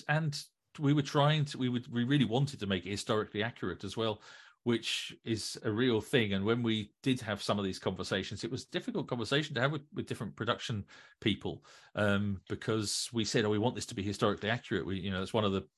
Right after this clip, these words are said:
sort of things we want to do. And A, they don't really have any interest in that.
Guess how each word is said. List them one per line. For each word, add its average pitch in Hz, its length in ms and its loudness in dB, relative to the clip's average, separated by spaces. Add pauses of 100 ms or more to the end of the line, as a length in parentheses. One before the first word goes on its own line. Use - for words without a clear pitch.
(120)
sort 101 200 -4
of - 80 -6
things 104 240 0
we 101 60 0
want 104 240 -2 (120)
to 104 60 -12
do. 107 160 0
And 107 200 -4 (460)
A, 170 300 8
they 151 100 8
don't 135 180 4
really 131 120 4
have 120 100 4
any 113 180 4
interest 117 440 0
in 87 100 -2
that. 87 340 -4